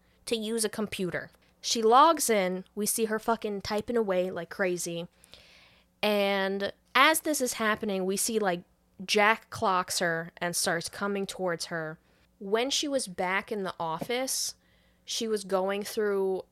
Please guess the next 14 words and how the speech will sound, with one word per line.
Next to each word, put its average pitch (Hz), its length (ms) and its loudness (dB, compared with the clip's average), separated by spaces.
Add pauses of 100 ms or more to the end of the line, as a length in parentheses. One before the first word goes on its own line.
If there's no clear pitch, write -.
(180)
fake 190 340 -4
Angela's 185 480 -4
drawers 175 520 -2
and 185 100 -6
she - 140 -6
found 190 240 -6
another 175 440 -4
floppy 226 480 -4
disk 262 420 -2
that 190 120 -2
was 175 140 -2
in 185 100 -4
an 175 180 -6
envelope. 220 680 -4